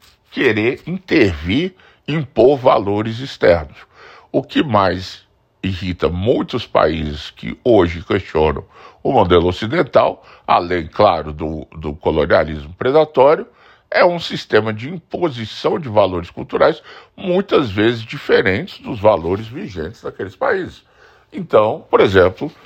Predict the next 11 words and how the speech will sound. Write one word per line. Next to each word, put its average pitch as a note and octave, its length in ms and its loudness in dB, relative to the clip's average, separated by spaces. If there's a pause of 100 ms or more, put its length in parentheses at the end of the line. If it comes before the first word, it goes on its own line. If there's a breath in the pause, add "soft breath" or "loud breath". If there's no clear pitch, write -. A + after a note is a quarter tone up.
(180)
temos G2+ 380 2
ali E2+ 340 0 (540)
na, D#2+ 460 2 (260)
na, C#2+ 420 -6 (220)
na D#2+ 140 -4
Península D#2 760 -6
Arábica A#2 640 2 (480 soft breath)
uma A2 380 0
sociedade D2+ 720 -4 (160)
extremamente F2+ 760 -4
patriarcal, - 880 0